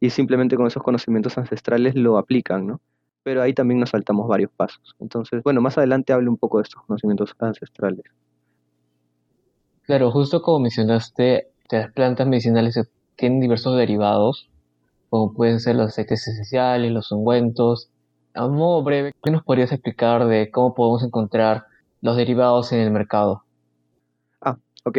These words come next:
Speaker 1: los derivados en el mercado pueden ser ungüentos, que en realidad son, am, por ejemplo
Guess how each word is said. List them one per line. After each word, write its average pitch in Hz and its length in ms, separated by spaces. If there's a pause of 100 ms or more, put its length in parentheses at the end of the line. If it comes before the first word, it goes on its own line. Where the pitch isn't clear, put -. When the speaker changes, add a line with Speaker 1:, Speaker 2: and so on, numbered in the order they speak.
Speaker 1:
los 120 160
derivados 135 500
en 165 80
el 131 80
mercado 131 560 (880)
pueden 139 280
ser 131 420 (200)
ungüentos, 165 840 (240)
que 135 100
en 123 80
realidad 117 400
son, 127 600 (920)
am, 107 500 (300)
por 135 100
ejemplo 117 440